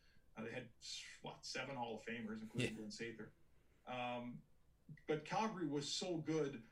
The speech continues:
Speaker 1: that they took Edmonton's level, which was already here, and they made it go to here,
Speaker 2: Mm.
Speaker 1: right? Edmonton couldn't get out of the Smythe without beating, frankly, the second best team in the N H L a lot of years.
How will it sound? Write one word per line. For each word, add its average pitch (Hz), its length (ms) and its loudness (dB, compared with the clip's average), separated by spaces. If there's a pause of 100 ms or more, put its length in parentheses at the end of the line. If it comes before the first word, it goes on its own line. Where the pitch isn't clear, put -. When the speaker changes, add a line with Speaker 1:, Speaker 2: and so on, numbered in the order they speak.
(160)
Speaker 1:
that 143 220 2
they 170 180 4
took 185 380 -2
Edmonton's 143 680 0
level, 123 480 0 (640)
which 127 200 -4
was 131 140 2
already 135 400 4
here, 107 400 -2 (380)
and 135 100 -4
they 131 80 -4
made 139 220 2
it 110 140 -8
go 120 120 -2
to 107 80 -2
here, 104 380 -6
Speaker 2:
Mm. 104 360 4
Speaker 1:
right? 135 280 0
Edmonton 165 480 0
couldn't 156 340 0
get 139 180 4
out 139 180 2
of 127 100 -2
the 113 80 -2
Smythe 123 600 0
without 127 320 -2
beating, 233 420 -2 (500)
frankly, 156 420 2
the 120 120 -2
second 139 540 0
best - 340 -2
team 139 220 0
in 117 60 -2
the 120 120 -2
N 120 120 2
H 110 200 -2
L 127 160 2
a 113 60 2
lot 101 200 0
of 98 80 -6
years. 98 380 -8